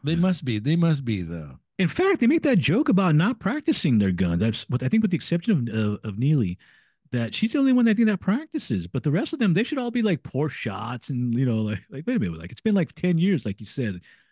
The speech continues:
Speaker 2: I said it was only a couple of years, but they're like, "It's been ten years since we fired guns."
Speaker 1: Uh, Dix and Neely talk to the foreman, and they realize that the shipment's already gone.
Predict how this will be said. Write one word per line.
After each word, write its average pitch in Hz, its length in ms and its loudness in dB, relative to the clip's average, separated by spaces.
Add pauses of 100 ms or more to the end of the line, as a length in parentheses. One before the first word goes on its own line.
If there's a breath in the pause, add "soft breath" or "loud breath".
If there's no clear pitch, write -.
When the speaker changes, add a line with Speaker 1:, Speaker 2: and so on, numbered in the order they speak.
Speaker 2:
I 135 60 0
said 180 120 0
it 131 60 2
was 113 100 0
only 104 160 2
a 87 40 -4
couple 113 280 -4
of 90 60 0
years, 85 160 -4
but 92 80 -4
they're 147 140 2
like, 110 180 -2
"It's - 140 -8
been 196 120 0
ten 190 240 -4
years 226 180 0
since - 120 -12
we 117 80 -2
fired 110 340 -6
guns." 101 340 -4 (520)
Speaker 1:
Uh, 120 460 -2 (300)
Dix 151 280 -2
and 135 140 0
Neely 139 280 0
talk 127 260 -4
to 123 60 -6
the 113 120 0
foreman, 131 380 -4
and 113 120 -2
they 107 60 -2
realize 107 320 -4
that 98 100 -12
the 90 60 -8
shipment's 101 340 -4
already 95 280 0
gone. 117 580 -2